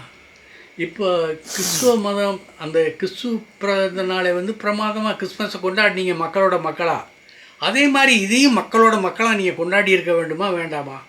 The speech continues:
ஏன் கொண்டாடல? மதங்களுக்கிடையே ஒரு சமரச போக்கு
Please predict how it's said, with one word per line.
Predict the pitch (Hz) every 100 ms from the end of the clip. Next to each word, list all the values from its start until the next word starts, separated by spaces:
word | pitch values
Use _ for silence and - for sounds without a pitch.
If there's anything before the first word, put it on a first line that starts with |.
| _ _ _ _ _ _ _ _ _ 156
ஏன் | 220 214
கொண்டாடல? | 180 175 156 127 127 - - _ _ _ _ _ _ _ _ _ _ _ _ _ _ _
மதங்களுக்கிடையே | 120 135 196 214 202 196 208 226
ஒரு | 190
சமரச | 151 165 190 208 208
போக்கு | - 185 180 185